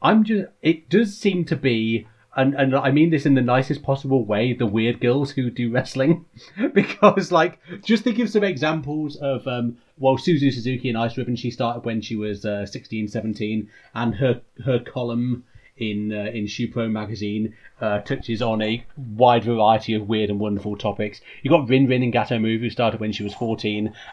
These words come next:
and during the pandemic and the break, decided she was going to start attending a sumo club and become a rapper. And, um, one of our friends has actually, uh, met the father of, uh, Hanan Hina and Rina in Stardom, who all started very young, and said,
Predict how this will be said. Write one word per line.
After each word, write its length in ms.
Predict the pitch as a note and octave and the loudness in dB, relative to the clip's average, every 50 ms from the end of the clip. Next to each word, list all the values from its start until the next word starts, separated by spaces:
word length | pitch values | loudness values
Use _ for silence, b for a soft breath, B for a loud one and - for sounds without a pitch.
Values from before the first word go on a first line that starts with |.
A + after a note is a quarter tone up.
| B - | B -2
and 400 | G#2 G2+ G2+ G#2 G#2+ G2+ - - | -2 0 0 0 -2 -4 -6 -4
during 240 | - C#3 A#2+ A2 G#2+ | -2 0 0 0 -2
the 80 | G#2+ | -4
pandemic 580 | G2 - A2+ A2 G#2 G2+ G#2+ G#2 G#2 G#2 G2+ - | -4 -2 -2 -2 0 0 0 0 0 -2 -4 -4
and 140 | A#2 G2+ G2 | -6 -4 -4
the 40 | |
break, 380 | - - G#2+ G2 G2 A2+ - - b b b b | -4 0 0 0 0 -2 -6 -12 b b b b
decided 480 | b B2+ - - B2 A2+ A2 A#2 A#2 G2+ | b -4 2 4 4 4 4 2 -2 -2
she 120 | - B2 | -4 -4
was 140 | A2 A2+ G#2+ | -4 -4 -4
going 300 | G#2 - A#2 G#2+ A2+ A2 G#2 | -2 -2 -2 -2 -2 -4 -2
to 260 | A#2 A2+ A2+ A#2+ C3+ | -2 -2 -2 -2 -4
start 320 | - - - C3 A2 G#2+ | -6 -2 2 4 4 4
attending 400 | A#2 A#2 - C3 A#2+ A2 A2 G#2 | 2 -2 -2 -2 0 0 0 -2
a 40 | A2 | -2
sumo 400 | - - B2+ A#2 G#2 G#2 G#2 G#2 | -4 -2 -4 -2 -2 -2 -2 -4
club 280 | - - G#2+ G#2+ G#2 - | -2 0 0 0 0 2
and 200 | A2+ A2 G#2+ G2+ | 0 0 0 -2
become 260 | G#2 - - B2 A2 | -4 -2 -2 0 0
a 80 | G#2+ | 0
rapper. 420 | G2+ G#2+ G#2+ - - C#3+ C#3 C#3+ - B B B B B B B B B B B - | 0 -2 -2 0 2 2 2 2 0 B B B B B B B B B B B 4
And, 420 | B2+ A#2 A2+ A#2 B2+ C3 B2 - - | 4 4 4 4 2 0 0 -2 2
um, 360 | C#3+ C3 B2+ B2 B2 B2+ C#3+ | 2 4 4 4 2 2 4
one 140 | C#3 E3+ F3 | 6 6 6
of 100 | D#3 C#3 | 8 8
our 160 | C#3+ C#3 C#3 | 6 4 4
friends 300 | - C3+ A#2+ B2+ C3+ B2 | 2 0 0 0 0 0
has 80 | A#2 B2 | 0 -2
actually, 600 | A#2+ - - - - A#2 A2 A2 A2+ A2 G2+ b b b b b b - | -2 -2 -4 -10 -8 -6 -6 -4 -4 -6 -6 b b b b b b -2
uh, 240 | A#2 A2 G#2+ A2+ A#2+ | 0 2 2 2 2
met 320 | A#2+ A#2 A#2 A#2+ A#2+ - - - | 0 0 0 0 0 -2 -6 -8
the 80 | A#2+ | -6
father 520 | A2+ - B2 A2+ A#2 B2 B2 C3+ C3+ C3+ - | -4 2 4 6 6 6 6 4 2 2 2
of, 240 | - A2+ A2 G#2+ G2+ | 2 2 2 2 2
uh, 180 | G#2+ G#2+ G#2 | 0 0 0
Hanan 280 | G2+ A#2 A#2 G#2+ G#2+ G#2+ | 0 -2 -2 -2 -2 -4
Hina 260 | G2+ A#2 A2+ A2 G#2+ | -2 -4 -4 -4 -4
and 120 | A2 G#2 G2+ | -6 -6 -4
Rina 220 | G#2+ A2 A#2 A#2+ | -2 -2 -2 -2
in 120 | A2 G#2+ | -2 -4
Stardom, 360 | G#2 - A#2 A2 A2 A2+ C3+ A#2+ | -4 -2 -2 0 0 0 -2 -2
who 80 | A2+ | -2
all 120 | G#2 G#2 G2+ | -4 -4 -4
started 340 | - A2+ G2+ G2 - G2+ | -4 -4 -4 -4 -4 -4
very 200 | G2 A2+ G2 G2+ | -2 -2 -2 -2
young, 320 | G2+ G2+ G2 G#2 A2 A2+ A2 B B B B B | -2 -2 -2 -2 -2 -4 -6 B B B B B
and 240 | B A2+ A2+ A2+ A2 | B 2 2 2 0
said, 300 | G#2+ - C3+ A#2 A2+ A2+ | -2 2 2 2 2 0